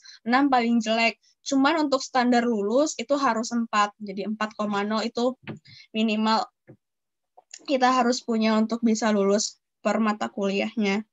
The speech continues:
Kemudian, eh, nggak ada u-, nggak ada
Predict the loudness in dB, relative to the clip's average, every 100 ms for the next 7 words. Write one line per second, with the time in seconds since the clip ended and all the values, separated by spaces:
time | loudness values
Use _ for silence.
0 | _ -20 -14 -2 2 4 6 6 6 6
1 | 6 4 4 4 4 2 2 0 -6 _
2 | _ _ 0 2 6 6 4 0 -4 -10
3 | 0 2 2 0 -2 -2 -4 -14 _ _
4 | -2 0 2 0 -2 -2 0